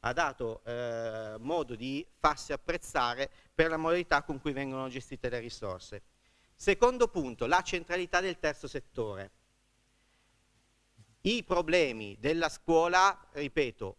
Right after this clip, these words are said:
o vengono intesi come problemi non solamente della scuola all'interno del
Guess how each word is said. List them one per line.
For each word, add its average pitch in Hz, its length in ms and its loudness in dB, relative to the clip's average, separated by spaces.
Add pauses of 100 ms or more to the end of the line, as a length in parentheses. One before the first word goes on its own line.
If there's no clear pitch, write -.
o 208 180 6
vengono 214 380 2
intesi 120 600 -2
come 175 280 0
problemi 147 580 -2
non 214 320 0
solamente 175 640 -2
della 135 260 -4
scuola 127 460 0
all'interno 135 800 0
del 143 380 -2